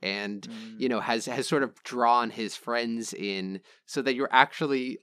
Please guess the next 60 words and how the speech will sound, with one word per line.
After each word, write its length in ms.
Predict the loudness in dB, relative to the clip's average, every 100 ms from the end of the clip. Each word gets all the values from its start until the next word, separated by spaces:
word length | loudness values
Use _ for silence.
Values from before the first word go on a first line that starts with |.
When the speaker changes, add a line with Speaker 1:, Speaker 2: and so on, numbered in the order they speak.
| 2
Speaker 1:
all 160 | 4
of 80 | 4
a 60 | 0
sudden, 260 | -2 -2
you're 100 | -4
playing 520 | -6 -4 -2 0 0 -2
in 160 | -4
an 140 | -4 -6
evil 320 | -6 -4 -6
campaign 880 | -6 -4 -4 -2 -2 -2 -2 -4 -6 -10 -8
and 260 | -2 -2 0
you're 180 | 0 4
all 280 | 8 8 6
evil, 500 | 0 -4 -2 -2 -2
and 180 | -2 -4
it's 180 | -6
just, 140 | -10 -4
like, 180 | -4 -4
this 160 | -8
great 260 | -2 -2 0
flip, 280 | 0 0 0
and 120 | 0
you 80 | 2
didn't 280 | 2 0
plan 260 | 0 2 2
for 160 | 0 -6
it 80 |
that 160 | -4 -4
way. 140 | -4
You 160 | -2 0
know, 100 | -2 -4 -8
you 120 | -2
didn't 280 | 2 4 2
create 260 | 2 2 2
a 40 |
character 440 | 2 0 0 -4 -4
that's 240 | -4 -4
like 220 | -6 -2
Baldar 420 | 0 0 0 -2
the 140 | -2 -6
Destroyer 640 | -6 -6 -4 0 0 0
who 140 | -2 -6
murders 500 | -4 -4 -2 -4 -2
all 140 | -4
the 180 | -2 -4
innocents, 720 | -4 -6 -6 -6 -6 -6 -8 -8
Speaker 2:
<laughs> 100 | -4
Speaker 1:
you 220 | 0 0
know, 100 | 0
Speaker 2:
Yeah. 60 | 0
Speaker 1:
from 260 | -2 -2
the 100 | -4
start. 540 | -4 4 6 8 4 0
It's 220 | -4 -2
just 160 | -4 0
so 120 | 0
much 220 | 0 -4
more 100 | -6
fun, 280 | -2 0 2
and 200 | 0 -2